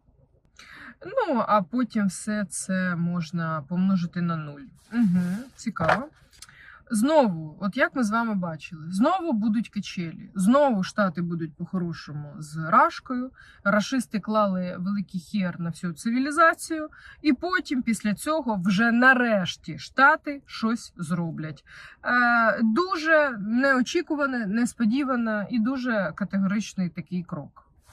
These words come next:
Е, я б сказала, що у наших спецслужб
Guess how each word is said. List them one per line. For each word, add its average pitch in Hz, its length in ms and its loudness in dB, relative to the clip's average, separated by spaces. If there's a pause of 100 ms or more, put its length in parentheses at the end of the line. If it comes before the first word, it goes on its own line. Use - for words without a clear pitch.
(280)
Е, 196 300 0
я 247 160 2
б - 60 -10
сказала, 269 440 0
що 220 520 -2 (1800)
у 208 80 -2
наших 240 400 2
спецслужб 240 760 -4